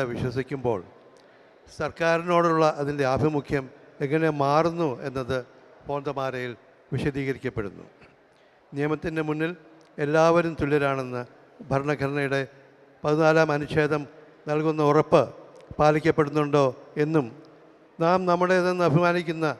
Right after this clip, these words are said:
ഒരു ജനാ-, ജനാധിപത്യ വ്യവസ്ഥിതിക്ക് ഉതകുന്നതാണോ സർക്കാരിൻ്റെ നടപടികളെന്നും സ്വാതന്ത്ര്യത്തിൽ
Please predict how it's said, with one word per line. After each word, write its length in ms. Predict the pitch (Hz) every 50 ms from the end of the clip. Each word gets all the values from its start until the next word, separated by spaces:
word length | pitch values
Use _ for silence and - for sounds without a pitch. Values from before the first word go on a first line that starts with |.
| - - - _ _ _ -
ഒരു 280 | 160 156 151 156 151 - 143
ജനാ-, 500 | 143 143 147 156 156 151 147 151 - 143 131
ജനാധിപത്യ 800 | 151 143 160 160 165 160 175 185 165 165 156 - 170 160 160 156 - - - - - - - - -
വ്യവസ്ഥിതിക്ക് 840 | 147 147 147 156 165 131 - 190 170 - 175 165 - 180 156 131 120 - - - - - - -
ഉതകുന്നതാണോ 920 | 156 156 165 180 180 196 196 190 190 180 180 170 165 160 156 139 127 - - - - - -
സർക്കാരിൻ്റെ 680 | 151 143 - - 160 151 147 147 147 151 143 147 139 120 - _ _ _ -
നടപടികളെന്നും 800 | 147 139 135 147 143 147 143 143 139 135 127 123 127 131 131 139 - - - _ _ _ _ _ _ _ - - - -
സ്വാതന്ത്ര്യത്തിൽ 760 | - 151 147 151 156 160 156 151 156 139 - 160 151 147